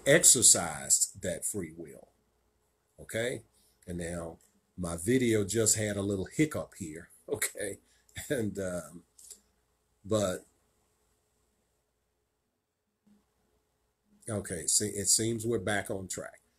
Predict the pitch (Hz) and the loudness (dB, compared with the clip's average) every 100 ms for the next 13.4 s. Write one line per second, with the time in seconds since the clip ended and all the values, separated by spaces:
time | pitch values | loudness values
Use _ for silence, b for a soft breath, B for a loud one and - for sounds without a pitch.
0 | _ - 85 76 60 - _ - 110 98 | _ -8 -6 -6 -10 -16 _ 6 6 2
1 | 101 123 127 156 - 123 107 98 - 92 | 0 4 6 8 8 6 2 0 -2 -4
2 | - - 90 80 82 76 78 - _ _ | -6 -6 -6 -6 -12 -14 -18 -20 _ _
3 | 113 90 113 110 104 92 - 110 110 104 | -6 0 6 6 6 2 0 2 2 2
4 | 98 101 90 - 92 87 - 85 - - | 0 -2 -4 -6 -4 -2 -2 0 -2 -2
5 | 90 80 - _ - 104 87 73 _ - | -10 -18 -20 _ -8 -6 -4 -8 _ -12
6 | 101 85 78 - 98 85 82 80 - - | -8 -8 -6 -6 -6 -8 -10 -12 -12 -6
7 | 90 - 143 120 - 67 - - _ _ | 2 4 2 -4 -8 -16 -18 -20 _ _
8 | _ - 101 101 - _ _ - 107 - | _ -12 -8 -8 -12 _ _ -10 -2 0
9 | 110 90 76 _ _ _ _ 120 - - | 0 -2 -10 _ _ _ _ -14 -10 -4
10 | 110 101 - 107 - 175 175 139 - 135 | -4 -4 -6 -8 2 2 2 -2 0 0
11 | 127 120 104 98 92 90 _ _ _ _ | 2 0 -2 -4 -6 -10 _ _ _ _
12 | - 123 113 104 104 95 101 92 - - | -10 -2 0 0 -2 -2 -2 -2 -4 -6
13 | 107 90 85 82 | -8 -8 -8 -10